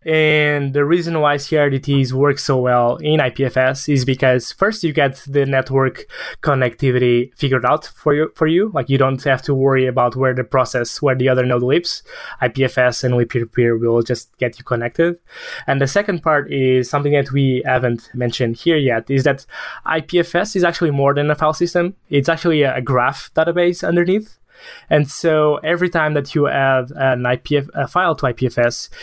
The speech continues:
you are not grabbing the whole file and hashing the whole thing in one swipe and then getting the cryptographic fingerprint. You actually transform that file into a graph, so that becomes a data structure that is very interesting for, for example, syncing. Like, if you change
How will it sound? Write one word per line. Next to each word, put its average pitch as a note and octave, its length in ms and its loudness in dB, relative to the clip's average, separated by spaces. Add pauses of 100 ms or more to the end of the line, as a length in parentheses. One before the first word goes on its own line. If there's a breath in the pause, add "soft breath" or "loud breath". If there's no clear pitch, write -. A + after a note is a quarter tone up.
(180 loud breath)
you D#3+ 240 0
are D3+ 140 2
not C#3+ 320 -2
grabbing D3 400 0
the B2 80 0
whole C3+ 240 0
file A#2 480 0
and C3 200 0
hashing B2+ 360 0
the C3 80 0
whole B2+ 220 2
thing B2 500 0
in B2 400 2
one C3 200 2
swipe A#2+ 380 -4 (480 loud breath)
and C3+ 140 0
then B2+ 160 0
getting C3 260 2
the B2+ 100 0
cryptographic B2+ 600 -2
fingerprint. A#2+ 720 -6
You C3 140 0
actually C3+ 280 0
transform E3 560 0
that C#3 160 -2
file B2 380 0
into D3 280 0
a C3+ 60 2
graph, B2+ 480 -4 (360 loud breath)
so D#3 220 2
that C#3+ 200 0
becomes C#3+ 360 -2
a C#3 60 4
data C#3+ 240 0
structure C3+ 400 -2
that B2+ 140 2
is A#2+ 160 -6
very D3 220 2
interesting C#3 400 -2
for, B2+ 600 2
for C#3 80 0
example, C3+ 260 0
syncing. A#2+ 560 -4
Like, B2 160 -6
if B2+ 100 -4
you C#3 120 2
change D3+ 580 -2